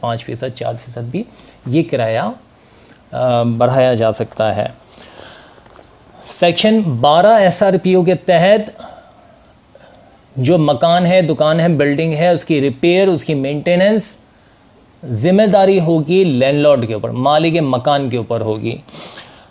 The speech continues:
Section दस बड़ा ही अहम section है। अक्सर औकात देखा जाता है कि मालिक मकान जगह खाली करवाने के लिए हुलिये बहाने करते हैं, किराया वसूल करने के अंदर,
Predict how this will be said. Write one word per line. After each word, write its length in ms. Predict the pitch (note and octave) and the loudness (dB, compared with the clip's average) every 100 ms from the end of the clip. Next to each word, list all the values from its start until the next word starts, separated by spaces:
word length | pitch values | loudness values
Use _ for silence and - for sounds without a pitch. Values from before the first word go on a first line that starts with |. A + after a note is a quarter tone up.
| - _ - - - - - _ _ _ - - - - - | -20 _ -20 -20 -20 -20 -20 _ _ _ -20 -20 -20 -20 -8
Section 520 | - F3 E3+ G3+ E3 | 2 2 4 2 2
दस 400 | C#3 - - - - _ _ - D3 | 0 -2 -8 -10 -20 _ _ -18 -8
बड़ा 300 | C3 D#3+ F3 | 0 2 4
ही 160 | F3 | 2
अहम 240 | E3+ E3 E3+ | 0 0 0
section 400 | E3 C#3+ E3+ D#3 | -2 -2 -2 0
है। 360 | E3 F3+ F#3+ - _ - - - - | 2 2 -2 -20 _ -20 -20 -18 -4
अक्सर 360 | C#3 - F#3+ F3 | -2 0 2 4
औकात 680 | E3+ D#3 E3 F3 F3+ - - - - _ C3 | 2 2 2 4 2 -2 -20 -20 -20 _ -6
देखा 380 | B2 D3 F#3 | -2 0 2
जाता 480 | F3 E3 D#3 E3 D#3 | 2 2 2 0 0
है 160 | D3 E3 | 0 0
कि 100 | E3 | 0
मालिक 520 | C#3 B2+ C3+ D#3+ E3 | -2 -2 -2 -2 0
मकान 640 | F3+ F3 D#3+ E3+ F3 F#3 | 0 0 2 2 2 2
जगह 280 | C#3+ D3 D#3 | 0 2 2
खाली 340 | D#3 C#3+ D3 D3 | 2 -2 -4 -2
करवाने 460 | D3 C#3 C#3 D3 | -2 -2 -4 -6
के 160 | C#3 D3+ | -6 -6
लिए 400 | C#3+ D3+ E3 E3 | -4 -2 0 -2
हुलिये 440 | C3+ - B2+ E3 | -4 -6 0 0
बहाने 380 | D3+ C#3+ D#3 E3 | 0 -2 -2 -2
करते 340 | D#3+ D3+ D3+ | -2 -4 -4
हैं, 500 | D#3 C#3+ D#3 E3+ E3+ - _ | -6 -4 -2 -4 -6 -16 _
किराया 400 | - C3+ C#3 D#3 | -6 -2 2 2
वसूल 360 | D#3 C#3+ - D3 | 2 -2 -2 -4
करने 320 | C#3 C#3 C#3+ | -4 -6 -6
के 100 | C3+ | -8
अंदर, 340 | C3+ C#3+ C#3 | -4 -2 -2